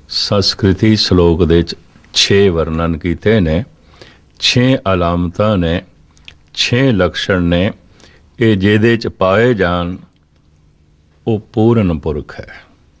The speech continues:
ਉਹਦਾ ਸੰਸਾਰ ਤੇ ਆਇਆ ਸਫਲ ਹੈ, ਉਹ ਸੰਤ ਹੈ, ਉਹ ਬ੍ਰਹਮ ਗਿਆਨੀ ਹੈ, ਉਹ ਸੱਜਣ ਪੁਰਸ਼ ਹੈ, ਉਹ ਸਾਧੂ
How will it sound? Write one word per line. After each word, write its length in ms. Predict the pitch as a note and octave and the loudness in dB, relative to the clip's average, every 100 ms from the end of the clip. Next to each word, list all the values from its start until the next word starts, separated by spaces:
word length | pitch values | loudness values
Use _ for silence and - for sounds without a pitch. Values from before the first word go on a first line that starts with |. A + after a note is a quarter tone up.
| _ _ _ _ | _ _ _ _
ਉਹਦਾ 340 | A2 G#2+ G#2+ G#2 | -2 2 2 0
ਸੰਸਾਰ 720 | - G2 F#2 - F2 G2+ G#2 | -2 -2 -2 -2 0 0 0
ਤੇ 240 | F#2+ G2 | 0 2
ਆਇਆ 340 | F2 F2 F2 F2 | 2 2 0 -2
ਸਫਲ 460 | - G2+ F2+ D2+ | -4 -4 -4 -6
ਹੈ, 200 | A1+ - _ _ _ _ _ _ _ - _ _ _ - | -8 -12 _ _ _ _ _ _ _ -20 _ _ _ 0
ਉਹ 140 | A2 | 0
ਸੰਤ 540 | G2+ - A2 C3+ B2 | 0 -2 0 2 0
ਹੈ, 400 | D#2+ D#2+ E2 - - _ _ _ _ _ _ _ _ - _ | -2 -2 -4 -4 -14 _ _ _ _ _ _ _ _ -20 _
ਉਹ 140 | G2+ F2+ | -2 0
ਬ੍ਰਹਮ 360 | F2 G2 B2 | 0 2 2
ਗਿਆਨੀ 480 | A2 F2+ E2+ E2 D2 | 2 0 0 -4 -4
ਹੈ, 220 | D2+ F2 - - _ _ _ _ _ _ _ _ _ | -6 -8 -10 -20 _ _ _ _ _ _ _ _ _
ਉਹ 100 | G2+ | -4
ਸੱਜਣ 540 | F2+ - G2+ F#2+ A#2+ B2 | -2 0 0 2 2 2
ਪੁਰਸ਼ 400 | F#2 D#2+ D#2 F2+ | -2 -4 -4 -6
ਹੈ, 240 | D#2 - _ _ _ _ _ _ _ - | -6 -8 _ _ _ _ _ _ _ -8
ਉਹ 100 | F2+ | -8
ਸਾਧੂ 560 | - E2+ E2+ D#2+ F2 | -4 -2 -2 -2 -6